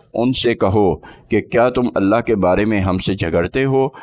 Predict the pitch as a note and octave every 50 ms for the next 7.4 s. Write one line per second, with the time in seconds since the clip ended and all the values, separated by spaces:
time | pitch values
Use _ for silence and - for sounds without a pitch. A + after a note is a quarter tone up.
0 | - - _ - F#2 F2+ G2+ A2+ A#2+ A#2+ A#2+ A2 G2 F#2+ F#2 G2 B2 C3+ C3+ C3
1 | A2 F2+ E2 E2 F2 F#2 G2 G2+ - - G2 F#2 - F#2 E2+ E2 E2 E2+ E2 D#2+
2 | - - F2 E2 E2+ D#2+ D2+ E2 D2 E2+ E2 F2+ G2+ G#2 A#2 G#2 D#2+ D2 C2+ -
3 | - - - - - G2 F#2+ F2+ E2 G2+ G#2 A#2 - B2+ B2 A#2+ A#2 F#2+ F2 F2
4 | F2+ F2+ - - F2+ E2+ E2 F2+ G#2 A#2 A2+ G2+ F#2 D#2+ E2+ D#2 D2 D#2+ D#2+ D#2
5 | D#2 D#2 E2+ G#2 A2+ A2 A2 G#2+ A2 A2 - - - - - F#2+ G2 G2 - A#2+
6 | B2+ B2+ A#2+ - G2+ G2 F#2+ - G2 F#2 D#2+ F#2 F#2+ A2+ G2 - - F2+ E2 E2
7 | F2 F#2 G2+ G#2 - - D2+